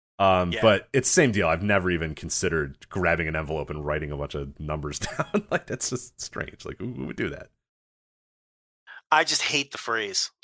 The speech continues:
Speaker 2: I just, I can't stand it. I feel like every smarmy blue check mark uses that
Speaker 1: <laughs>
Speaker 2: phrase
Speaker 1: Blue
Speaker 2: on
Speaker 1: check
Speaker 2: Twitter.
Speaker 1: mark.
Speaker 2: I did the
Speaker 1: Aaron
Speaker 2: back of the
Speaker 1: Rupert or
Speaker 2: envelope
Speaker 1: whatever his
Speaker 2: math.
Speaker 1: name is. That's, who's the guy that you hate?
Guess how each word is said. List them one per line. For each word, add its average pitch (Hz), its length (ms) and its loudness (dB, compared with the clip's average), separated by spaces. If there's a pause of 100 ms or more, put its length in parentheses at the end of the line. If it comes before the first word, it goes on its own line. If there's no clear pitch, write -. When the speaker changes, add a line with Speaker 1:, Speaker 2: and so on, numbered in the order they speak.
Speaker 2:
I 123 120 -2
just, 110 260 -6
I 113 80 -6
can't 120 260 -6
stand 104 420 -2
it. - 120 -14
I 131 60 -2
feel 196 160 4
like 170 140 6
every 160 200 2
smarmy 143 680 4
blue 127 240 -6
check - 300 2
mark 113 320 2 (180)
uses 120 240 0
that 117 200 4
Speaker 1:
<laughs> - 40 -4
Speaker 2:
phrase 110 160 -2
Speaker 1:
Blue 123 100 -4
Speaker 2:
on - 60 -10
Speaker 1:
check - 200 -4
Speaker 2:
Twitter. 107 300 -4
Speaker 1:
mark. - 100 -12 (680)
Speaker 2:
I 214 140 8
did 392 220 6
the 240 60 8
Speaker 1:
Aaron 160 240 10
Speaker 2:
back - 20 4
of 139 60 4
the 147 60 8
Speaker 1:
Rupert 156 200 6
or 151 80 12
Speaker 2:
envelope 156 180 10
Speaker 1:
whatever 156 240 10
his 156 120 8
Speaker 2:
math. 156 100 8
Speaker 1:
name 151 100 6
is. 151 220 6
That's, 147 240 2
who's 170 220 0
the 190 60 6
guy 160 160 6
that 160 140 2
you 156 140 2
hate? 127 260 2